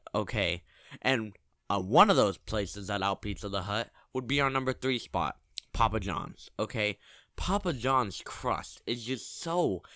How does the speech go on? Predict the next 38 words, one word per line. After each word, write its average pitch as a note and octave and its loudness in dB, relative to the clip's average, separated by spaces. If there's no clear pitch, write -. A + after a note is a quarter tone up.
immaculate, A2 -2
so F#3+ 0
good, B2 0
that B2+ 2
every D#3 0
time D3+ -6
you A#2 -6
eat C3 -2
it, F#2+ -2
you C3+ -6
just C3+ -2
have, C3+ 0
like, A#2+ 0
a A#2+ 4
waterfall G#2+ 2
in A2 -6
your G#2 -4
mouth. F#2+ -4
The, A#2 4
the, A#2+ -2
the A#2+ -4
crust - 0
alone, B2+ 4
they C3 6
could G3+ -2
sell F3 2
a A#2 4
crust - 2
pizza C#3+ -4
with, A#2 2
like, G2+ 0
the G#2 -2
crust - -4
only, C#3+ -4
and A#2+ 2
I A#2+ 8
would A#2+ -2
pay A2 2